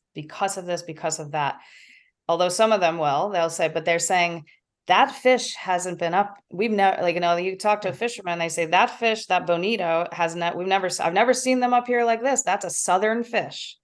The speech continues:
Speaker 2: Yeah.
Speaker 1: So when they say, you know, "Well, that tells me something's going on,"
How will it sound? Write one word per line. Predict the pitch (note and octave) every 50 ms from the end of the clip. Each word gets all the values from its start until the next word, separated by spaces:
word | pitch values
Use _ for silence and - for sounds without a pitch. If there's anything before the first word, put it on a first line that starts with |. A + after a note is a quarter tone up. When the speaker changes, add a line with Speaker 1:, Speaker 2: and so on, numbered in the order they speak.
| _ -
Speaker 2:
Yeah. | C#3+ D#3+ D#3+ D#3+ _ _ _ _ _ _ -
Speaker 1:
So | F3+ F3+ F3
when | F#3 F#3 F#3
they | G3+ A3 B3 C4+
say, | - - C4 A#3+ A#3 A3+ A3 G#3 G#3 G3
you | F#3+
know, | F#3 F3+ F3 F3
"Well, | E3+ E3+ D#3+
that | E3 E3+ F3+ F3+
tells | - F#3+ F#3 F3+ F3
me | F3 F3 D#3+
something's | D#3 E3+ E3 D#3+ D3+ E3 D#3 D3+ D3+
going | D#3 D#3 D3+ D3 D3 D3
on," | D3+ D#3 D3 C#3 C3 C3 C#3+ D#3 C#3+